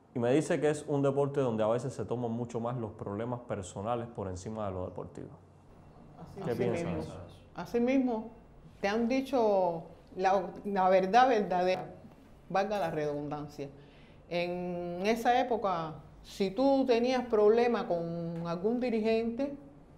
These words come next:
Speaker 2: ya te vetaban de, de participar en cualquier tipo de competencia. Y a mí me jugaron una mala pasada en el año noventa y seis,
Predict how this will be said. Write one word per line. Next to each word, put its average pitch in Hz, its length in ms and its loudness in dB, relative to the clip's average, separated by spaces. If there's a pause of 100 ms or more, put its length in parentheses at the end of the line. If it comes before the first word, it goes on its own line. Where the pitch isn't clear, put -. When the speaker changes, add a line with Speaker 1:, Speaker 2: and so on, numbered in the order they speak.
(340)
Speaker 2:
ya 185 240 0
te 214 100 0
vetaban 190 560 -2
de, 156 540 0
de 160 160 -2
participar 170 800 -4 (580)
en 170 160 -6
cualquier 170 400 -2
tipo 196 180 -4
de 170 60 -4
competencia. 170 680 -4 (760)
Y 175 160 0
a 180 100 2
mí 196 160 2
me 254 140 4
jugaron 220 440 4
una 220 220 4
mala 220 260 0
pasada 220 480 4
en 247 80 2
el 208 100 4
año 196 260 -2
noventa 170 420 -2
y 151 60 -4
seis, 247 460 2